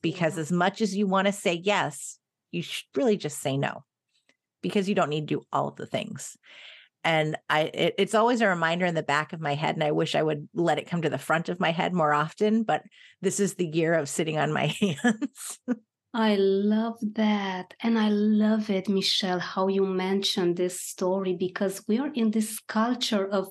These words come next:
Speaker 2: overachieving, but we are in fact underachieving, because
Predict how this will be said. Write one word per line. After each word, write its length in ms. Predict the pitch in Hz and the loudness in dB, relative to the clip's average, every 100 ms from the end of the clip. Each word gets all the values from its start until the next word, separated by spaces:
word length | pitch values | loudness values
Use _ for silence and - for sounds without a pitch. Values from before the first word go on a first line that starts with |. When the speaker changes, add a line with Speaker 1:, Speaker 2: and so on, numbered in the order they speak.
| _ | _
Speaker 2:
overachieving, 1400 | 208 220 208 208 202 190 190 - - 214 214 180 151 151 - _ _ _ _ - | 0 2 2 0 -2 -4 -2 0 0 2 2 0 -2 -4 -8 _ _ _ _ -2
but 280 | 208 196 202 | -2 0 2
we 220 | 214 294 | 0 0
are 160 | 330 311 247 | -2 -2 0
in 160 | 208 | 0
fact 380 | 202 - 214 220 - - | -2 -2 0 -2 -6 0
underachieving, 1080 | 214 214 208 208 196 - 214 190 190 180 | 2 2 0 -4 -4 -2 0 0 0 0
because 540 | 175 175 - 190 196 | 0 -2 0 0 0